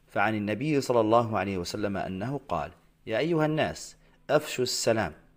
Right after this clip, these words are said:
وأطعموا الطعام، وصلوا الأرحام، وصلوا بالليل والناس نيام، تدخلوا الجنة بسلام." فوائد صلة الرحم:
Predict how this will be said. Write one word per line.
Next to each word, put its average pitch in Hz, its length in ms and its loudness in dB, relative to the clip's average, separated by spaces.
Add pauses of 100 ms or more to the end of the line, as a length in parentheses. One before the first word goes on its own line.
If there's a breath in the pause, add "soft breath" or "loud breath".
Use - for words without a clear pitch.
(100)
وأطعموا 101 640 0
الطعام، 98 480 0 (420 soft breath)
وصلوا 123 400 2
الأرحام، 127 640 0 (320 loud breath)
وصلوا 113 680 2
بالليل 95 640 2
والناس 123 440 -2
نيام، 123 420 0 (280 soft breath)
تدخلوا 104 500 -2
الجنة 110 560 -2 (120)
بسلام." 87 460 -8 (920 soft breath)
فوائد 160 460 4
صلة 147 320 6
الرحم: 95 360 -6